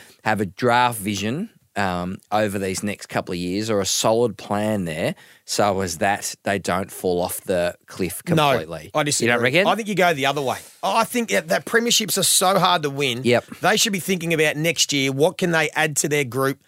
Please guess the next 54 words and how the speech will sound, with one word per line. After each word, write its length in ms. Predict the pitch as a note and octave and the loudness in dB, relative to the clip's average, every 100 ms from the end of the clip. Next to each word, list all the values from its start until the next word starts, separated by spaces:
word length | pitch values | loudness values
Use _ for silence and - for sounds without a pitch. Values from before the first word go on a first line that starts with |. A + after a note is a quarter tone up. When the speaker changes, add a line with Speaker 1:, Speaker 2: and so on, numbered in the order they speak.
| _ _ | _ _
Speaker 2:
to 140 | - | 0
win 180 | C#3+ C3 | 2 0
it? 100 | G#2+ - - | -2 -6 0
Speaker 1:
Yeah. 120 | G#2 | 2
Speaker 2:
And 80 | F#3 | 2
we'll 100 | F#3+ | 2
touch 300 | A3 A#3 A3+ | 2 4 2
on 100 | F3+ | 2
Collingwood 380 | F#3 G3 F3+ | 2 2 2
in 100 | F3 | 2
a 60 | D#3+ | 2
minute. 240 | D3+ C3 | 2 0
Collingwood 340 | - E3+ G#3 E3+ | 2 2 4 4
Speaker 1:
Yeah. 80 | F3+ | 2
Speaker 2:
did 40 | |
exactly 420 | D#3+ C3 D#3+ D3+ | 2 0 0 0
that. 220 | C#3 C3 G#2 | 0 0 2
And 120 | D#3 | 2
they 120 | G3 | 2
Speaker 1:
Yeah. 80 | A3+ | 2
Speaker 2:
are 40 | |
gonna 140 | G3 F3+ | 2 2
be 140 | E3 | 2
left, 340 | D#3+ E3 - - _ - _ _ | 2 2 -2 -14 _ -20 _ _
um, 340 | D#3 D#3+ D#3 C#3+ | 2 4 2 0
Collingwood 420 | D#3+ E3+ E3 D#3+ | 2 4 6 4
a 40 | |
bit 200 | C#3 D#3+ | 4 0
thin 280 | - - E3 | -2 -2 2
as 140 | D3+ A#2 | 2 4
well, 240 | D3 A3+ | 4 4
but 180 | G3 F3+ | 2 2
Speaker 1:
Yep. 120 | C3+ | 2
Speaker 2:
they've 140 | E3 D3 | 2 2
now 160 | E3+ | 2
got 200 | D3+ E3+ | 2 -2
their 140 | D3 C3 | 0 -2
premiership. 520 | C#3+ C#3 C3 B2 - | -2 0 0 -2 -2
So 140 | D#3+ | 2
they've 180 | D3+ C#3+ | 2 2
bought 220 | D#3 E3 | 2 2
Speaker 1:
Yep. 80 | A#2 | 2
Speaker 2:
themselves 280 | A2 C#3+ B2+ | 2 2 0
time. 320 | - D3 G#3 - - - - | 0 2 2 -2 -16 -20 -4
I 80 | D#3 | 2
think 160 | F#3+ D#3 | 2 4
Brisbane 340 | F3+ D3+ E3+ | 2 4 2
just 160 | D3 C#3+ | 0 0
need 140 | D#3+ | 0
to 60 | C#3+ | 0
continue 440 | C#3+ A#2+ D#3 D3 C3+ | -2 -2 0 2 0
to 120 | C#3+ | 0
go, 200 | C#3 C#3 | 2 2
what 280 | D3 F#3+ | 2 0